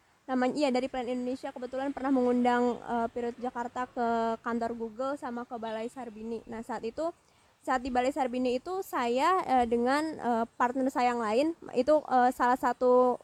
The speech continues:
co-founder juga dan juga jadi, eh, deputy executive director. Eh, kita, usia kami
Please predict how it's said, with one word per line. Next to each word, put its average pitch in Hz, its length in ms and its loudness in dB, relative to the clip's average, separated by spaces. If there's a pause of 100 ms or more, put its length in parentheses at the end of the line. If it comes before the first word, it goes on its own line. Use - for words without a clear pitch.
(100)
co-founder 262 640 4
juga 233 400 -2 (480)
dan 247 160 4
juga 240 320 6
jadi, 240 640 -4
eh, 220 580 -6 (220)
deputy 240 800 0
executive 240 720 -8
director. 214 560 -6 (400)
Eh, 220 260 -10 (600)
kita, - 160 -14 (160)
usia 320 240 4
kami 349 480 2